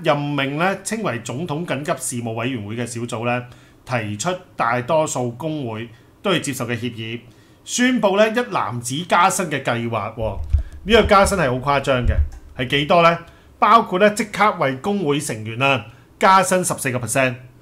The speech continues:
十四個percent啊，唔好話少啊。跟住嘅時候呢，仲會喺合約五年裏面呢，就獲得二十四個percent嘅加薪，同埋每年一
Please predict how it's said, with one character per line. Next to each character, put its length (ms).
十 200
四 180
個 80
percent 300
啊， 460
唔 240
好 140
話 80
少 260
啊。 240
跟 200
住 120
嘅 120
時 200
候 60
呢， 260
仲 460
會 220
喺 220
合 180
約 260
五 60
年 260
裏 160
面 160
呢， 220
就 100
獲 420
得 100
二 440
十 180
四 200
個 80
percent 300
嘅 40
加 160
薪， 260
同 140
埋 180
每 220
年 120
一 100